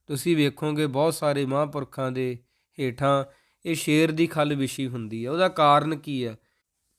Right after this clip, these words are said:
ਇਹ ਸ਼ਾਇਦ ਆਪ ਜੀ ਨੂੰ ਨਾ ਪਤਾ ਹੋਵੇ, ਪਰ ਜਾਣ ਕੇ ਬੜੇ ਹੈਰਾਨ ਹੋਵੋਗੇ। ਸ਼ੇਰ ਦੀ ਖੱਲ ਵਿੱਚ ਐਡਾ ਵੱਡਾ ਗਾਉਣਾ ਵੀ ਜੰਗਲ ਦੇ ਵਿੱਚ ਜੇ ਵਿਛਾ ਕੇ ਕੋਈ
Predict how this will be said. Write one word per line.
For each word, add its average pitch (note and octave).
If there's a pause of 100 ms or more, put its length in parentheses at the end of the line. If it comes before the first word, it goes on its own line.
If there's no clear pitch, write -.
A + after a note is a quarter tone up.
(140)
ਇਹ D#3
ਸ਼ਾਇਦ D#3
ਆਪ D#3+
ਜੀ D#3
ਨੂੰ E3
ਨਾ C3
ਪਤਾ C#3
ਹੋਵੇ, C3+
ਪਰ E3
ਜਾਣ C#3
ਕੇ D#3+
ਬੜੇ D3+
ਹੈਰਾਨ C3
ਹੋਵੋਗੇ। B2
ਸ਼ੇਰ D#3+
ਦੀ F3+
ਖੱਲ D3
ਵਿੱਚ F#3+ (140)
ਐਡਾ E3+
ਵੱਡਾ C#3
ਗਾਉਣਾ B2+ (460)
ਵੀ E3+
ਜੰਗਲ D3
ਦੇ E3
ਵਿੱਚ D3+
ਜੇ D3+
ਵਿਛਾ C3
ਕੇ C#3+
ਕੋਈ C#3+